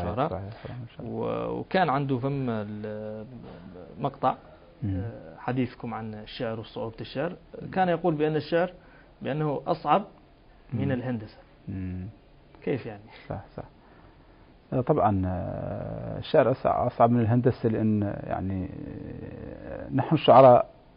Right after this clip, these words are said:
Speaker 2: آه،
Speaker 1: الهندسة
Speaker 2: يعني
Speaker 1: اللي تنقرأ في المدارس وتعطي فترة
Speaker 2: يعني
Speaker 1: طويلة.
Speaker 2: المهندس يعرف كيف يحل، آه، يمكن أن يشرح لك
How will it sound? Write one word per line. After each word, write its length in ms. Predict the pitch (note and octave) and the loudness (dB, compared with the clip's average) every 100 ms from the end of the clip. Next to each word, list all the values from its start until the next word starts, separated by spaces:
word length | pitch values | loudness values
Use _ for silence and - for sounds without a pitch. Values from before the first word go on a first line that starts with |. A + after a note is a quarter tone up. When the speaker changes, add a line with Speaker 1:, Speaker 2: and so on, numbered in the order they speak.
| - - - - | -20 -20 -16 -4
Speaker 2:
آه، 60 | |
Speaker 1:
الهندسة 180 | B2+ D3 | 0 4
Speaker 2:
يعني 120 | - | 4
Speaker 1:
اللي 100 | G2+ | 4
تنقرأ 260 | - C#3+ C3+ | 2 -2 -2
في 60 | C3+ | -2
المدارس 580 | C#3 C3 C#3+ C#3+ C3+ | -6 -4 -6 -6 -10
وتعطي 260 | - C#3 C3 | -12 -10 -8
فترة 220 | C#3 D3+ | -8 -2
Speaker 2:
يعني 320 | G2+ G#2 G#2 | 2 4 2
Speaker 1:
طويلة. 180 | - C#3+ | 0 -4
Speaker 2:
المهندس 480 | B2 A2+ D#3 D3 - | 2 6 6 6 8
يعرف 220 | A2+ G#2+ | 8 8
كيف 400 | - D3 G2 - | 6 6 6 0
يحل، 400 | A2 - G2+ F#2+ G#2+ | -2 0 0 0 -4
آه، 1120 | G#2+ - - - A2 - - - - - - | -6 -8 -8 -6 -6 -6 -6 -6 -6 -8 -6
يمكن 440 | - C3+ C#3+ C#3 B2 | 0 6 6 8 6
أن 80 | B2 | 6
يشرح 300 | - A#2 | 4 4
لك 100 | A2 | 4